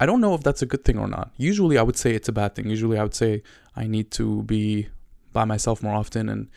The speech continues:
figure out what my, what's going on in my head alone. But something's been happening also in the past couple of weeks, and that, and I explained it on the podcast yesterday, and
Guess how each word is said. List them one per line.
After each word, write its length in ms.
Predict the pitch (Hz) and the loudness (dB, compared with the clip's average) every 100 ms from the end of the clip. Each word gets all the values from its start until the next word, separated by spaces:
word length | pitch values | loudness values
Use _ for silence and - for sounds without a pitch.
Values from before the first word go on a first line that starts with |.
| - - | -20 -20
figure 300 | - 113 110 | -2 2 2
out 120 | 107 | 2
what 140 | 113 - - - - - - | 0 -2 -10 -20 -20 -14 -4
my, 200 | 107 107 | -4 -2
what's 160 | 117 | -4
going 160 | - 110 | -2 0
on 100 | 107 | 0
in 60 | |
my 100 | 104 | 0
head 380 | 101 110 104 - - - | 0 -2 -2 -4 -6 -6
alone. 300 | 110 110 107 - - - - - - _ _ _ _ _ _ - - | -6 -4 -6 -12 -20 -20 -20 -20 -20 _ _ _ _ _ _ -20 4
But 140 | - | 6
something's 340 | - 220 349 - | 6 -2 -2 0
been 120 | 120 | 0
happening 420 | 104 104 135 143 | 0 2 0 0
also 260 | 143 147 156 | -2 0 0
in 60 | |
the 80 | 151 | 0
past 240 | 147 156 - | 0 -2 -2
couple 200 | 156 156 | -4 -2
of 40 | |
weeks, 260 | 160 151 110 | -4 -4 -4
and 120 | 110 | 0
that, 220 | 113 107 - 156 - | 2 0 -4 -20 -10
and 200 | 113 110 | -6 -4
I 40 | |
explained 320 | 107 - 135 | -4 0 0
it 60 | 139 | 0
on 120 | 120 | -2
the 100 | 110 - _ _ | -4 -6 _ _
podcast 520 | 120 123 - 110 - | 0 2 0 -2 -2
yesterday, 640 | - - - - - 117 - - | -2 -2 -2 -4 -4 -6 -8 -10
and 600 | - 113 110 110 107 101 | -6 -2 -2 -2 -2 -6